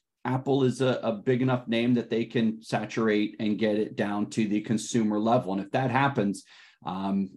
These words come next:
it will be, like, the next big thing that will change, just like when the, you know, the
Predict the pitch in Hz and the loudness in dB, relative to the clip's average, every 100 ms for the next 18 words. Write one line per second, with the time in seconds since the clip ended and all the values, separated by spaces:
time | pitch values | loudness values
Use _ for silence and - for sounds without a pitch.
0 | _ 117 120 123 131 123 120 123 117 123 | _ -2 0 6 6 6 6 4 2 0
1 | 190 208 214 - 120 - 123 107 - 113 | 2 4 2 -2 -10 -2 0 0 -2 -2
2 | 107 104 98 104 - 104 95 87 107 - | 0 -2 -4 -6 -2 -2 -2 -2 -4 0
3 | 110 104 - 104 101 101 101 98 92 - | 0 0 -2 -2 0 0 -2 -2 -4 -8
4 | - - 104 95 92 | -14 -6 -4 -4 -4